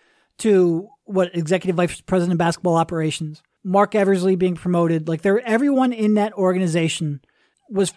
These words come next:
fulfilling a role that was at the peak of their career arc, or at the peak up to that time, a role they had never filled before.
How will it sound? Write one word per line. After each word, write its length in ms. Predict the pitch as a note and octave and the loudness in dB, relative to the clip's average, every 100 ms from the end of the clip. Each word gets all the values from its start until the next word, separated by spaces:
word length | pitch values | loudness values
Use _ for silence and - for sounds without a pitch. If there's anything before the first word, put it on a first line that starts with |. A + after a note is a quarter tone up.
| _ | _
fulfilling 600 | _ A#3 F#3 B3+ C#4 C#4+ | _ -2 2 2 2 0
a 120 | C4 | -2
role 300 | G3+ G3+ F#3+ | 2 4 4
that 220 | F#3 F#3 _ _ _ | 2 -4 _ _ _
was 180 | G3 F#3 | -2 -2
at 240 | A3 F#3 F#3 | 0 -4 -4
the 100 | D#3+ | -8
peak 300 | - A#3 - | -4 -4 -2
of 140 | F#3+ | -2
their 140 | F#3+ E3+ | -2 -2
career 360 | - E3 D#3+ | -2 -2 -2
arc, 340 | D#3 C#3 - _ _ _ _ _ _ | -4 -12 -18 _ _ _ _ _ _
or 160 | G#3 G3+ | 0 2
at 100 | G#3 | 0
the 60 | |
peak 220 | - A#3 A#3 | 0 0 0
up 120 | G3+ | 0
to 60 | G3 | -2
that 120 | F3 | -2
time, 240 | D#3+ D#3 | -6 -6
a 140 | G#3+ F#3+ | -4 0
role 280 | G#3 A#3+ | 4 4
they 100 | B3 | 4
had 160 | G#3+ F#3+ | 2 2
never 240 | G3+ G#3 | 0 0
filled 360 | G3 - E3+ D3+ | -2 -2 -2 -2
before. 400 | D3+ - F#3 | -8 -12 -16